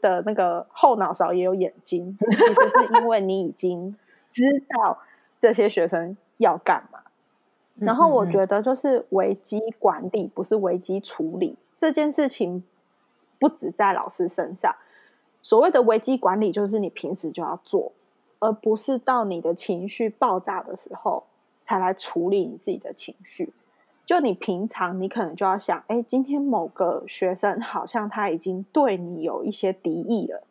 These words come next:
Speaker 2: 嗯。
Speaker 1: 你可能要去思考发生了什么事情，或者是说最近班上有什么样的状况，你觉得，诶，他们，比方说他们跟某个老师起冲突，那你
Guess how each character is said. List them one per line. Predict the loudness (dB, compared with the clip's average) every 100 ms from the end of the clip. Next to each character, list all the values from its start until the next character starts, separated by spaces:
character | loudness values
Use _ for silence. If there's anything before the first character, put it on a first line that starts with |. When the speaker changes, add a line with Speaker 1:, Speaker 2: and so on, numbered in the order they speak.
| _ -6
Speaker 2:
嗯。 | -4 -4 -8 -14 -20 _ -2
Speaker 1:
你 |
可 | 0 0
能 | -2
要 |
去 | -2 -2
思 | 0 -4
考 | -4 -8 -10 _
发 | -4 -4
生 | -2 -2
了 | -2
什 | -6
么 | -10 -6
事 | -4
情， | -4 -4 -10 -2
或 | 2 2
者 | 2 -4
是 | -2 -2
说 | 2 2 2 0 _ _ _ _ _
最 | 2 2
近 | 2 -2 -2
班 | -2 -2 -2
上 | -2 -2
有 | -2 -2
什 | -2 -4
么 | -4 -2
样 | -2 -2
的 | -4
状 | -4 0 0 -2
况， | 0 0 -2
你 | -8
觉 | -4 -2 0
得， | -2
诶， | -2 -2 -4 -6 -6
他 | 0
们， | 0 0
比 | 0
方 | 0 2
说 | 0
他 | -2
们 | -2
跟 | 0 0
某 | 0
个 | -4
老 | -6 -6
师 | -2 -4
起 | -2 -10
冲 | -6 -6 -6
突， | -8 -10 -12 _ _ _ _ _ _ _ _
那 | 0 0
你 | 0 -4